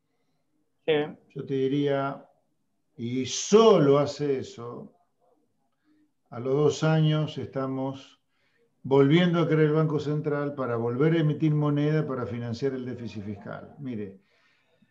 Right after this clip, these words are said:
Speaker 2: los problemas monetarios de Argentina son hijos de problemas de índole real que hay. ¿Cuál es el problema de índole real que causa un problema monetario severo en Argentina? Es un gasto público que permanentemente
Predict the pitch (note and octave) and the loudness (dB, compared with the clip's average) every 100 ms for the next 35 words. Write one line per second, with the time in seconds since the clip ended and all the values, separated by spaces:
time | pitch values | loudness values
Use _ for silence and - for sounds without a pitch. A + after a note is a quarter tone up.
0 | _ D3 C#3+ D#3+ G#3+ C#4 B3+ F3 D#3 D3 | _ -2 0 0 0 0 2 2 2 2
1 | D3+ - F#3+ F#3+ D#3+ C#3+ - C#3+ C#3 C#3 | 0 0 0 0 0 -2 -2 -6 -2 -2
2 | B2+ B2 - F3 F3+ F#3 G#3 G#3 G3 F#3+ | -4 -6 -4 0 4 8 8 6 4 4
3 | D#3 F3+ D#3+ E3+ F3 - C3 C#3 D#3+ D#3 | 4 2 2 0 -4 -8 -4 -2 0 0
4 | C3+ D3+ C#3+ B2 A2+ B2 C3+ A2+ G2 F#2 | 0 0 -2 -2 -6 -2 -2 -2 -4 -8
5 | - G#2 G2 - - _ _ _ _ _ | -14 -16 -16 -18 -20 _ _ _ _ _
6 | _ _ _ _ _ _ C3 D#3 C#3 C#3 | _ _ _ _ _ _ -2 -2 0 -2
7 | C3+ D3 C#3+ C#3 D3 C3+ B2+ B2 A#2 B2 | -2 -2 -2 -4 -2 -2 -4 -6 -8 -4
8 | C#3+ C#3 A2+ A#2 G#2+ C3+ C#3+ C3+ A#2+ A2 | -2 -4 -6 -12 -10 -4 -2 -4 -8 -8
9 | A2+ B2+ A#2+ A#2 A2+ G#2 B2 A#2 - B2 | -8 -8 -8 -8 -8 -10 -12 -12 -10 -6
10 | C#3 C3 G#2+ B2+ B2 D3 C3 A#2+ B2 B2 | -6 -6 -12 -12 -10 -8 -8 -12 -14 -10
11 | D3 D3 D#3+ F3 E3 D#3 D#3+ D#3+ E3 E3 | -10 -8 -8 -6 -4 -4 -6 -6 -10 -10
12 | C#3 C3 C3+ C3 C#3+ F3 F3+ D#3+ D#3+ D#3+ | -10 -8 -8 -8 -6 -4 -4 -4 -4 -2
13 | D#3 C#3 - D3 F3+ | -4 -6 -10 -12 -12